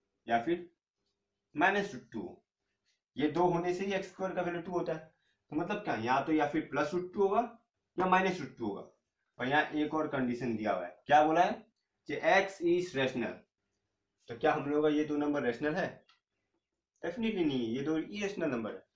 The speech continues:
तो मतलब ऐसा कोई रे-, अगर कोई exist करता है तो वो irrational number exist करता है,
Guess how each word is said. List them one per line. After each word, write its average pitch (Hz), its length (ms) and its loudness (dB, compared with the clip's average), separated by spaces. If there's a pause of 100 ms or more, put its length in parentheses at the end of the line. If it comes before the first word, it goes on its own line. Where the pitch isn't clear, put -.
(280)
तो 139 60 -8
मतलब 165 240 -2
ऐसा 185 280 2
कोई 185 140 2
रे-, 147 160 -2 (540)
अगर 156 180 2
कोई 190 140 2
exist 147 360 -2
करता 170 240 6
है 196 80 4
तो 196 100 2
वो 196 80 4
irrational 196 420 0
number 180 160 4
exist 135 300 0
करता - 240 -6
है, - 140 -18